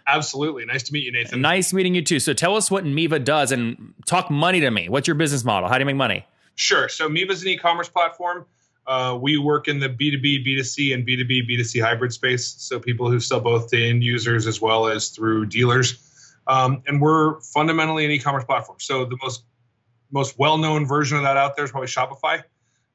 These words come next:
Speaker 1: Um, I wouldn't call us a direct Shopify competitor most of the time, but our, from a fifty thousand foot view, the businesses look similar and our business models are similar.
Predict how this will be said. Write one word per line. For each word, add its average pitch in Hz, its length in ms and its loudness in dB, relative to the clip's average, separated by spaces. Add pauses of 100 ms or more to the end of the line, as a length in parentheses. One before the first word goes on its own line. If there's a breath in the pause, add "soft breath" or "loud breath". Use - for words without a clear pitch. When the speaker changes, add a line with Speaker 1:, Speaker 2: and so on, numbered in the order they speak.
Speaker 1:
Um, 123 320 0
I 131 80 0
wouldn't 135 240 0
call 131 200 2
us 127 160 -2
a - 20 -4
direct 117 380 -4
Shopify 117 480 -4
competitor 117 340 -4
most 117 300 -4
of 135 60 -8
the 131 40 -4
time, 135 360 0 (260 soft breath)
but 117 360 0
our, 120 280 -2 (800)
from 131 120 -6
a 147 80 -4
fifty 143 240 0
thousand 131 300 0
foot 113 240 -10
view, 127 200 -4
the 117 380 -6
businesses 139 480 0
look 170 160 2
similar 160 440 0
and 127 140 -2
our 123 60 2
business 117 380 -2
models 90 200 -10
are - 60 -20
similar. - 380 -14